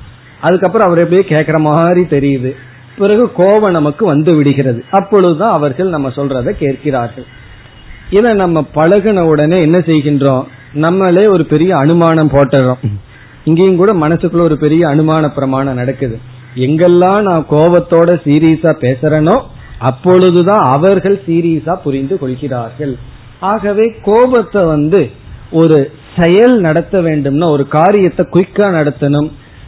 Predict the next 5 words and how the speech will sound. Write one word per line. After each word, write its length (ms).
அதற்குள்ள 640
நடத்தி 420
முடிக்கணும்னு 680
சொன்னா 260
கோபமா 640